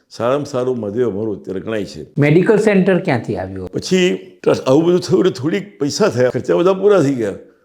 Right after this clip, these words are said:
Speaker 1: તે અંબાલાલ કાકા કે, કે "દિનેશભાઈ, આપણે પૈસા વધીએ છે, આપણે શું કરીશું?" મેં કીધું, "તમારો શું આઈડિયા છે? તમને વધારે ખબર પડે." હું તો યંગ એ વખતે પુષ્કર કાકા અમે કહેતો તેને.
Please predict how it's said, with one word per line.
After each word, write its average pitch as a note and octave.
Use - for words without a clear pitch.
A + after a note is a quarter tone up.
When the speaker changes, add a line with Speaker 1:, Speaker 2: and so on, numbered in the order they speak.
Speaker 1:
તે E3
અંબાલાલ D#3+
કાકા D#3+
કે, E3+
કે -
"દિનેશભાઈ, D3
આપણે E3+
પૈસા D#3
વધીએ C#3
છે, G2+
આપણે B2
શું A#3+
કરીશું?" B2+
મેં D3+
કીધું, C3
"તમારો E3
શું F3
આઈડિયા B2
છે? -
તમને B2
વધારે C#3+
ખબર B2+
પડે." A2
હું C3+
તો F3+
યંગ F#3+
એ -
વખતે C3
પુષ્કર B2
કાકા C#3
અમે A#2
કહેતો F#2+
તેને. E2